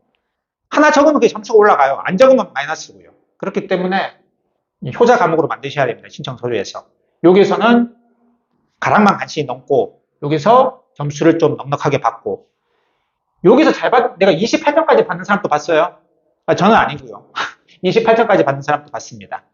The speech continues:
그러니까 요거를 공략을 잘 하시고 다시 한번 강조드리지만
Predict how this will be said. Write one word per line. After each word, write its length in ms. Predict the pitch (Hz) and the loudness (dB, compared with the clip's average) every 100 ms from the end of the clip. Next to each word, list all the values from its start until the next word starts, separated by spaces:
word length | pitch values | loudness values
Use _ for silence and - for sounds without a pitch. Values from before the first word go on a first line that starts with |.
| _ _ - | _ _ -10
그러니까 640 | 131 120 - 143 127 - _ _ _ _ | -8 -6 -2 -2 -2 -10 _ _ _ _
요거를 360 | 113 139 127 - | 0 0 0 -2
공략을 360 | 147 147 117 | 0 2 0
잘 140 | 113 113 | -4 -6
하시고 600 | 156 - 143 147 151 - _ - | -6 -4 2 2 2 -4 _ -2
다시 220 | 208 233 | 0 2
한번 180 | 208 185 | 2 2
강조드리지만 880 | 160 180 170 156 165 214 247 - | -2 -2 -2 -4 0 2 2 -2